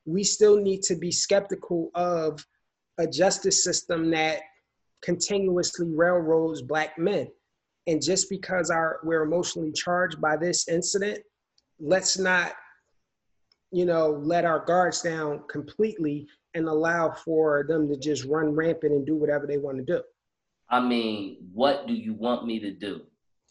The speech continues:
Speaker 1: Right.
Speaker 2: How about let's start with the fact that the child won't see six?
Speaker 1: Right.
Speaker 2: I mean, I don't know. I guess, what's the guy's name again?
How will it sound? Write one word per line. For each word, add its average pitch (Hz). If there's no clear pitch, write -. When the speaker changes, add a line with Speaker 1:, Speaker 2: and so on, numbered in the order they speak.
Speaker 1:
Right. 131
Speaker 2:
How 180
about 156
let's 147
start 131
with 123
the 117
fact 113
that 110
the 107
child 120
won't 110
see 107
six? -
Speaker 1:
Right. 117
Speaker 2:
I 127
mean, 127
I 165
don't 139
know. 156
I 143
guess, 175
what's 180
the 202
guy's 196
name 196
again? 208